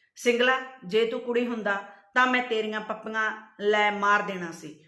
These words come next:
ਉਹ ਸਿੰਗਲੇ ਨੂੰ ਟੀਚਰ ਕਰਦਾ। ਫਿਰ ਆਹ ਢਿੱਡ ਵਿਚਾਲੇ ਨਹੀਂ ਸੀ ਆਉਂਦਾ ਜੱਫੀ ਦੇ, ਉਹ ਸਿੰਗਲੇ ਦੇ ਪੇਟ ਤੇ ਉਂਗਲ ਮਾਰਦਾ।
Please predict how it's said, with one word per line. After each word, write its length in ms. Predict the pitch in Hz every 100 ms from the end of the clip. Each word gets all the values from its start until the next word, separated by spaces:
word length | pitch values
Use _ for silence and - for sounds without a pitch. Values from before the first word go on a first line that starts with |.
| -
ਉਹ 120 | 247
ਸਿੰਗਲੇ 380 | 262 240 208 202
ਨੂੰ 200 | 185 175
ਟੀਚਰ 260 | 233 240 220
ਕਰਦਾ। 360 | 185 160 165 160 - - _
ਫਿਰ 160 | 233 240
ਆਹ 220 | - 254
ਢਿੱਡ 280 | 240 269 202
ਵਿਚਾਲੇ 400 | 196 208 202 202
ਨਹੀਂ 240 | 202 240
ਸੀ 200 | 247 220
ਆਉਂਦਾ 400 | 180 160 139 - _ _ _
ਜੱਫੀ 340 | 202 208 208 185
ਦੇ, 240 | 160 - - 202
ਉਹ 140 | 254
ਸਿੰਗਲੇ 360 | 247 226 202 196
ਦੇ 120 | 190
ਪੇਟ 420 | 190 214 202 -
ਤੇ 320 | 190 180 - -
ਉਂਗਲ 260 | 220 208 196
ਮਾਰਦਾ। 440 | 185 160 143 151